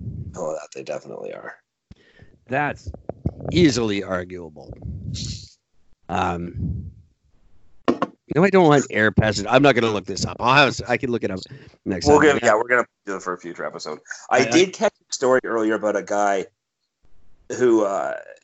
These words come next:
Speaker 1: it was actually a question posted for Quora. And, uh, the question was, "What's it like to do twenty-five years in jail?" And it was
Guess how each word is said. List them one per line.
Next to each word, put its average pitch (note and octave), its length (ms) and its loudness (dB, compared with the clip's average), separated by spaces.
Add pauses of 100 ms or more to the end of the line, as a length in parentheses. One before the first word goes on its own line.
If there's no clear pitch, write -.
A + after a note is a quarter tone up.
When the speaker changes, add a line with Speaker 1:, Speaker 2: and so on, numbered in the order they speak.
(120)
Speaker 1:
it - 60 -4
was C3 120 4
actually D3+ 240 4
a - 40 -12
question C#3 280 -2
posted A#2+ 300 -4
for G#2 120 -10
Quora. G#2+ 420 -2 (1300)
And, G#2+ 540 -2
uh, F#2 400 -4 (480)
the - 80 -10
question D#3 300 2
was, A#2+ 160 0
"What's A#2+ 260 0
it A2 140 -6
like G2+ 340 -2
to - 140 -12
do F#2+ 580 -6 (800)
twenty-five G2+ 640 -2
years F#2 640 -8
in F2+ 220 -10
jail?" A2 440 -4 (1300)
And A2 200 0
it F3+ 120 6
was D#3+ 280 4